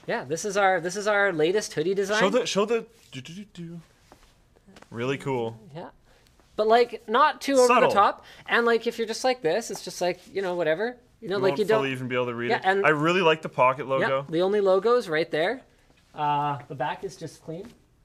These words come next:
Speaker 1: See?
Speaker 2: I like this.
Speaker 1: Yeah.
Speaker 2: The lines on the back look sharp. Yeah.
Speaker 1: So that's
Speaker 2: Looks
Speaker 1: been our
Speaker 2: cool.
Speaker 1: whole thing over the last, like, ten months, is trying to make just way better merch.
Speaker 2: Yeah.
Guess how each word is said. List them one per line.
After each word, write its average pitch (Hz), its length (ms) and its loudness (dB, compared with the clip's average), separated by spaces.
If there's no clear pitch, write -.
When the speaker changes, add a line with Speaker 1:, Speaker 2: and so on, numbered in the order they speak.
Speaker 1:
See? 190 120 -16
Speaker 2:
I 143 60 0
like 151 260 0
this. 143 420 -6
Speaker 1:
Yeah. 180 160 -4
Speaker 2:
The 123 60 -4
lines 131 260 -2
on 135 60 -4
the 123 60 -6
back 123 240 -4
look 123 120 -16
sharp. 120 320 -10
Yeah. 302 160 -6
Speaker 1:
So 170 220 0
that's 190 240 4
Speaker 2:
Looks 277 100 -2
Speaker 1:
been 254 80 0
our 226 100 2
Speaker 2:
cool. 185 80 -2
Speaker 1:
whole 208 160 2
thing 180 280 -4
over 131 180 -6
the 143 100 -4
last, 143 360 0
like, 143 320 -2
ten 156 520 -6
months, 127 420 -6
is 120 260 -8
trying 160 480 -4
to 170 120 -8
make 139 440 -4
just 143 360 -4
way 151 560 0
better 143 260 0
merch. 120 420 -10
Speaker 2:
Yeah. 135 240 0